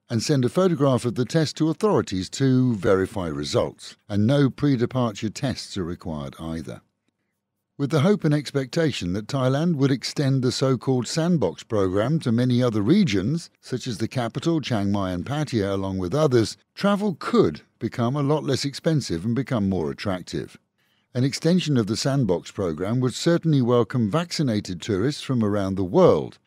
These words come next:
and for our region is mooted to include Banglamung, Pattaya and Sattahip.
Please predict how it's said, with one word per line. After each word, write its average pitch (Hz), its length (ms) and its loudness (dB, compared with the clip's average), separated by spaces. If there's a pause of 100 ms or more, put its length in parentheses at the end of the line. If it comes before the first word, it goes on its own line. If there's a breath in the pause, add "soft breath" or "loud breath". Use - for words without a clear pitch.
(120)
and 113 180 -4
for 104 140 -2
our 156 180 0
region 95 400 0
is 107 140 0
mooted 123 440 0
to 123 140 -2
include 104 460 0
Banglamung, 101 640 0
Pattaya 123 440 -4
and 131 140 -6
Sattahip. 85 680 -4